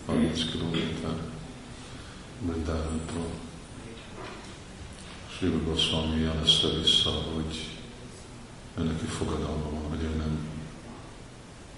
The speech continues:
alszik kint Vrindavanban. Azt mondta akkor,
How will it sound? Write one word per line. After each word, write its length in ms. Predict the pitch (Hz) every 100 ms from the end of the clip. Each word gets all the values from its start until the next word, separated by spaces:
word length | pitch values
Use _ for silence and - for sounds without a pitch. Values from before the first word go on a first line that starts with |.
| - - -
alszik 520 | 80 80 - 78 -
kint 380 | 82 76 76 -
Vrindavanban. 800 | 76 76 76 80 80 78 80 80 - - - - - - - - - - - - -
Azt 260 | - - 85
mondta 320 | 80 80 80
akkor, 440 | 80 - 82 78